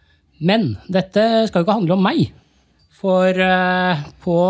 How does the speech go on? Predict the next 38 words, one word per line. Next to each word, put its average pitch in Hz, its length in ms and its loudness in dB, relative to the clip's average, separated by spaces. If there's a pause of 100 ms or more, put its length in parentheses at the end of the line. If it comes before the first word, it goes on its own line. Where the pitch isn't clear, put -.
andre 170 240 -2
siden 156 160 -2
av 160 80 -2
bordet 143 300 0
her 226 100 0
så 214 180 -2
har 180 200 2
vi 180 100 -4
Mats 180 400 -4
Ribe 165 320 0
og 165 240 -6
Dan 160 240 0
Wangen 160 280 2
fra 165 200 2
E 151 80 2
I, 190 300 0 (580)
eh, 185 240 2
med 165 160 0
oss 190 120 0
for 190 120 -2
å 170 60 0
snakke 170 180 2
om 175 80 0
blockchain 180 560 -2
eller 160 320 -2
blokkjeder, 165 540 -4 (440)
og 190 80 -6
hvordan 180 180 0
denne 156 240 0
teknologien 156 680 -2
kan 165 380 0
bidra 147 280 -2
til - 100 -10
mer 202 180 -2
bærekraft, 156 480 -4
åpenhet 135 360 -4
og 151 100 -2
transparens, 143 720 -4